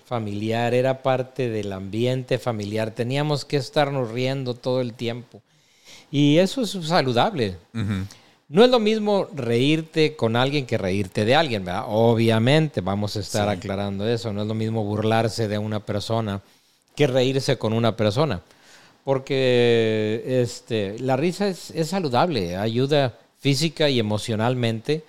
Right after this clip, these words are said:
Speaker 2: Y es contagiosa
Speaker 1: Eh,
Speaker 2: también,
Speaker 1: este, ayuda.
Speaker 2: ¿verdad?
Speaker 1: Y es contagiosa, sí, así es.
Speaker 2: De
Speaker 1: Es
Speaker 2: hecho, <laughs> mi,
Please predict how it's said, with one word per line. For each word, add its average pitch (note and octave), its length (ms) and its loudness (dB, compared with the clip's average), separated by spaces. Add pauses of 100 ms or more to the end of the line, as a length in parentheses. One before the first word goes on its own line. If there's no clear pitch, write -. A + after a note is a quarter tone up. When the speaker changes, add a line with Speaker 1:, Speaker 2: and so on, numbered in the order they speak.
Speaker 2:
Y A2 80 -4
es G2 100 -4
contagiosa A2 520 -4
Speaker 1:
Eh, G#2+ 60 -4
Speaker 2:
también, F#2 260 -4
Speaker 1:
este, C3 140 2
ayuda. E3 160 2
Speaker 2:
¿verdad? A#2 120 0
Speaker 1:
Y A#2+ 80 2
es C3 140 -2
contagiosa, F3 760 -2
sí, D3+ 260 -8
así C3+ 340 -2
es. E3+ 320 -4 (480)
Speaker 2:
De A2 220 2
Speaker 1:
Es B2 80 0
Speaker 2:
hecho, G2+ 220 2
<laughs> F#2 40 -2
mi, A#2+ 120 -2